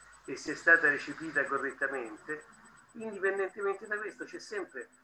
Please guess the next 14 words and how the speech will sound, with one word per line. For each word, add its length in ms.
l'azione 360
risarcitoria, 760
ex 180
articolo 440
duemilaquarantatré, 1080
del 140
cittadino. 760
Tu 280
non 160
hai 360
messo 380
in 140
atto, 540
anzi 420